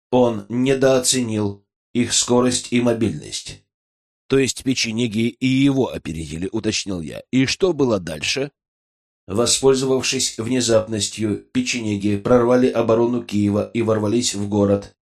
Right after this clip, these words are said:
продолжала Вежа. «Киев был разграблен и сожжён». «А что же дружина?» — воскликнул я. «Неужели они ничего не смогли сделать?»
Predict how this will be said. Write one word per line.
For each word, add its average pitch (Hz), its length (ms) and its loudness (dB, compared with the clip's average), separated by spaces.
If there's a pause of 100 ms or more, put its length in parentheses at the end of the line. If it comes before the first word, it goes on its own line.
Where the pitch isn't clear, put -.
(160)
продолжала 110 560 0
Вежа. 98 360 -2 (580)
«Киев 127 320 2
был 123 260 2
разграблен 113 640 2
и 120 160 -6
сожжён». 98 680 -2 (580)
«А 107 140 0
что 151 220 0
же 139 120 0
дружина?» — 127 580 0
воскликнул 123 580 -2
я. 120 280 0 (340)
«Неужели 147 440 2
они 143 320 2
ничего 143 360 2
не 135 100 0
смогли 131 360 0
сделать?» 95 640 -4